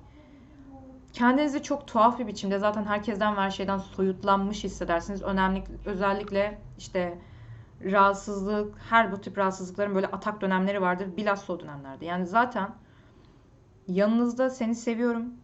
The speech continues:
senin için buradayım, sıkıntı yok." diyen insanlar olsa bile sanki onlara temas edemiyormuşsunuz. Onlarla aranızda bir beyaz böyle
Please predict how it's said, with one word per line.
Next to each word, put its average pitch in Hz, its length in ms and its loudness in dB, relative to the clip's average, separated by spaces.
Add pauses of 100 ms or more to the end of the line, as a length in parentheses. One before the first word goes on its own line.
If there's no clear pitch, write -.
(200)
senin 226 220 -4
için 220 220 -2
buradayım, 214 360 -2
sıkıntı 202 460 -10
yok." 208 340 -4 (420)
diyen 220 200 2
insanlar 220 440 2
olsa 220 340 -4
bile 185 140 -2
sanki 190 300 -4
onlara 196 420 0
temas 202 340 -2
edemiyormuşsunuz. 170 720 -6
Onlarla 185 400 0
aranızda 185 420 0
bir 196 180 -2 (1000)
beyaz 196 560 2
böyle 196 380 2